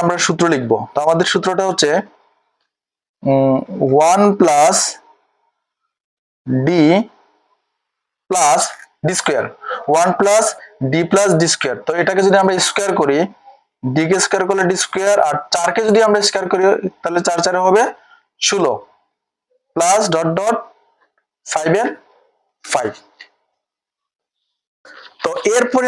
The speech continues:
আমরা যেভাবে করব, এরপরে আমরা বাকিটা ক্যালকুলেশন করব। তো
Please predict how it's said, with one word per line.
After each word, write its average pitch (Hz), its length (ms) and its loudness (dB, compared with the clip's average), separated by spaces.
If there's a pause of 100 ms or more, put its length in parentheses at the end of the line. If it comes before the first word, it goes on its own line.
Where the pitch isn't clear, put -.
আমরা 240 180 2 (420)
যেভাবে 190 280 2 (100)
করব, 135 180 -2 (1300)
এরপরে 214 280 0 (180)
আমরা 180 220 0
বাকিটা 185 320 -2
ক্যালকুলেশন 147 440 -2
করব। 110 140 -2 (1300)
তো 143 60 -4